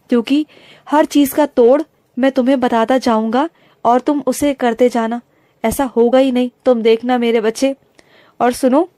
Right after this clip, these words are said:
जो ये गुस्सा है ना, ये तुम्हारा सबसे बड़ा शत्रु है। इसे शांत करो, इसे काबू करो। क्यों अपनों को दुख देते हो? अपने गुस्से के कारण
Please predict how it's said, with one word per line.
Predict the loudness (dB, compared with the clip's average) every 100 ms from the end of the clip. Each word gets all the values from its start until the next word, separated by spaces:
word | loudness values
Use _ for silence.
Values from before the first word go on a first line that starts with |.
| _ _ _ _ -4
जो | 2
ये | 2
गुस्सा | 2 0 0 0
है | 2
ना, | 0 -2 -6 _ _ _
ये | 0 0
तुम्हारा | 0 0 0 0
सबसे | 0 -4 -2 -2
बड़ा | 0 0
शत्रु | 0 -2 -2 0
है। | 0 -2 -6 _ _ -6
इसे | -2 0
शांत | 0 0 -2 -2
करो, | 2 2 2
इसे | -2 -4
काबू | -2 -2 0 0
करो। | 2 2 0 _ _ _ -2
क्यों | 2 2
अपनों | 0 -2 0 2
को | 2
दुख | 2 0
देते | 2 2 2
हो? | 0 -2 _
अपने | -6 -2 -2
गुस्से | 0 -4 -4 -2
के | 0
कारण | 0 0 0